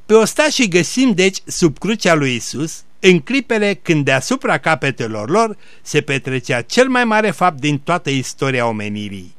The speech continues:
Ei se purteau însă cu nepăsare și nu se gândeau decât să arunce sorții pentru hainele lui.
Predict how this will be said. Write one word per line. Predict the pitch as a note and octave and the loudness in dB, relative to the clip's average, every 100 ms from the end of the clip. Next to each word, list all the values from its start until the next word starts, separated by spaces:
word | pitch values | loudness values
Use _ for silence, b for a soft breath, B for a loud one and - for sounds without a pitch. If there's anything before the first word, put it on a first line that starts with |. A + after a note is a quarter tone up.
| - b b b b | -20 b b b b
Ei | C4 D4+ | 2 4
se | - B3+ | 4 0
purteau | B3+ A#3 A3+ A3+ | 0 0 4 4
însă | G#3 G3+ | 4 2
cu | - F3 | 0 2
nepăsare | D#3 C#3 C#3+ - C#3+ C#3+ | 2 0 -2 0 0 0
și | D#3 D4+ | 0 -2
nu | D#4+ | -2
se | - G3+ | -2 -4
gândeau | D#3+ E3+ F3+ G3 | -2 0 2 2
decât | A#3 - F#3+ | 2 0 -2
să | - | 0
arunce | E3+ D#3 C#3 C3+ | 0 0 0 -4
sorții | A#2+ - G3 D3 E3 | -4 -2 -2 -2 -4
pentru | C#3 E3 F3 D#3+ | -2 -4 -4 -2
hainele | B2+ B2 A2 A2 A#2 | 0 0 -2 -4 -6
lui. | A#2 G#2 D#2+ | -6 -8 -10